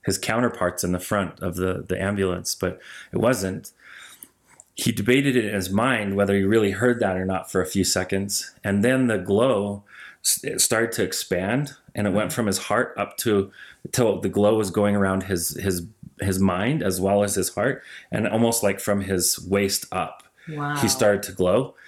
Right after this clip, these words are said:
Speaker 1: and it got really, uh, even louder. And I heard, "This one's not dead." Um,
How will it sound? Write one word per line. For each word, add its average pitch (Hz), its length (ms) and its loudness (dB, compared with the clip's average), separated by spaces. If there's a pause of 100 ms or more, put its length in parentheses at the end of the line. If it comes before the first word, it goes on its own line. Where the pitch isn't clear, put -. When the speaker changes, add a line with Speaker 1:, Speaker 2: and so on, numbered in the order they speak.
(280)
Speaker 1:
and 110 120 -2
it 104 80 -4
got - 260 -2
really, 107 720 4 (160)
uh, 110 160 -2
even 107 340 2
louder. 110 680 -2 (360)
And 95 400 0
I 95 100 -2
heard, 95 460 -2 (400)
"This 104 280 0
one's 95 240 2
not 90 280 -2
dead." 95 360 -2 (680)
Um, 92 500 -4